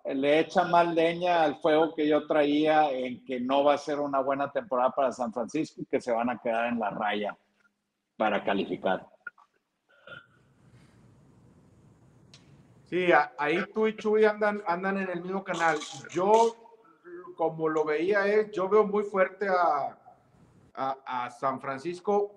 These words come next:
Speaker 2: Creo que tienen muy buena defensiva, creo que se han armado muy bien. Lo que yo es, lo que yo sigo diciendo, y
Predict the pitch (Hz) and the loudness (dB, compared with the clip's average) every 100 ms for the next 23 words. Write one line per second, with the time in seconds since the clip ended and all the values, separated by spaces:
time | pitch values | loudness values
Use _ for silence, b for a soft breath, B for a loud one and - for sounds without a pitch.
0 | - - - - 156 180 175 175 180 185 | -14 -6 -6 -4 -4 0 0 0 0 2
1 | 185 175 160 139 131 160 175 175 - 160 | 2 0 0 -4 -2 2 4 2 0 -2
2 | 160 175 170 170 165 156 160 165 160 160 | -4 -4 -4 -2 -2 2 2 2 -4 -8
3 | 156 143 156 185 - 135 147 143 143 139 | -4 0 0 -2 -12 -20 -10 -4 -4 -4
4 | - 135 139 156 165 - - - 139 - | -8 -4 2 2 2 -4 -14 -6 -4 -4
5 | 135 151 165 185 170 143 160 170 170 - | -4 -4 -4 -2 -4 -4 -8 -6 -8 -8
6 | 143 139 | -8 -10